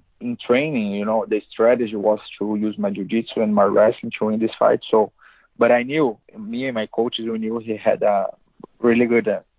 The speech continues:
uh, wrestling defense, and they knew also that my jiu-jitsu is way better than him. So I would be, like, uh, in advantage even if I were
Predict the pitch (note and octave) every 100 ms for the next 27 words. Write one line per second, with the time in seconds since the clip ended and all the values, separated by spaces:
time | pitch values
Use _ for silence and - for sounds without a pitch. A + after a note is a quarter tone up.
0 | - - G2+ G2 G#2 - _ - - _
1 | _ - A2+ A2+ A#2+ A2+ C#3+ - D#3 E3+
2 | _ _ - A#2 A#2 A2+ B2 C3+ A#2+ C3
3 | - A2 G#2+ A2+ A2+ A2 G#2+ A2 B2 A2
4 | G#2 - G#2 A2 A2+ G#2 G#2+ G#2 G2+ G#2
5 | G2+ G2+ G2+ - G#2+ A2+ G#2+ G#2+ G#2 F2+
6 | - - - - A2+ G#2+ G#2 - A#2+ B2+
7 | G#2+ G2 - - A2 A2+ A2 A2 G#2+ A2+
8 | G#2 G#2+ G#2+